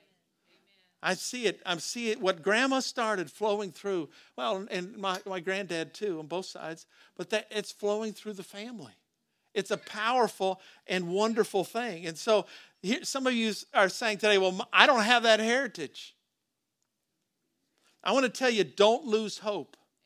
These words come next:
You're here today, and you could be the person that becomes Grandma Barch for your family. You could be the one that helps make the family transition.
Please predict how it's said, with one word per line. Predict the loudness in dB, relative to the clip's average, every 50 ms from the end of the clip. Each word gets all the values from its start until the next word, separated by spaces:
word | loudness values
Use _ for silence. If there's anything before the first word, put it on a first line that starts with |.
| _ _ _ _ _ _ _ -20 -20 -20 -20 _ -4
You're | 2 4 4 6
here | 4 4 2 2 4 4 4
today, | 2 2 2 4 6 6 6 4 2 -4
and | -8 -8 -2
you | 2 4 4 4
could | 6 4 0 2
be | 2 0 2
the | 2 0
person | -2 -2 2 2 2 2 2 -2 -6 -4 0
that | 0 0 0 0
becomes | -4 -4 -4 -4 -6 -6 -6 -6
Grandma | -6 -6 -4 -4 -4 -4
Barch | -4 -4 -4 -4 -6 -10 -16 -16 -16 -16 -16 -18 _ _ _ _ _ _ _ _ _ _ _ _ _ _
for | -4 0 0 2
your | 2 2 2 2 0
family. | 0 -4 -6 -6 -6 -6 -8 -12 -16 -20 _ _ _ _ _ _ _ _ _ _ _
You | 0 2 4 4 4
could | 2 0 0
be | 2 2
the | 4 4 4
one | 4 4 4 4 2 2
that | 2 2 2 2 0
helps | 4 4 4 4 4 -2 2
make | 6 6 6 6 4 2
the | 2 2 2
family | 2 2 0 2 2 2 2 2 2 0
transition. | 0 0 0 0 0 0 0 2 2 2 2 2 -4 -8 -10